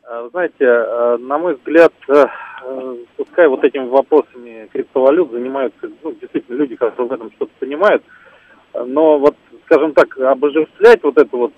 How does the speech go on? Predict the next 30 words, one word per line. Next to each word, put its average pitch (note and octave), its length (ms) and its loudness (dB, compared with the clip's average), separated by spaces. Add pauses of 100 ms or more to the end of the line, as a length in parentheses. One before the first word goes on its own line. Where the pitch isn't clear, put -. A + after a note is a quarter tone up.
(100)
э, A#2 260 -8 (140)
цифровое C#3 480 4
всё - 160 -4
благополучие, A2+ 720 -2
которое A#2+ 320 -2
нам A2 180 -8
должно A#2+ 340 -2
это G2+ 180 -20
всё A2 100 -16
принести, A2+ 720 -10
я D3+ 140 0
бы D#3 80 -8
не D3+ 200 -6
стал. G#2+ 260 2 (340)
Потому C3 240 -4
что, - 160 -14
на D3 100 0
мой F3+ 160 2
взгляд, D3 320 4 (120)
у C3+ 60 -10
нас C#3 200 -2 (260)
очень C#3+ 320 -6
много C3+ 220 -8
ещё B2+ 160 -10
проблем, B2+ 880 -2
скажем B2 240 -4
так, - 180 -4
на B2+ 140 -10
земле, D#3 440 0
да, D3 200 0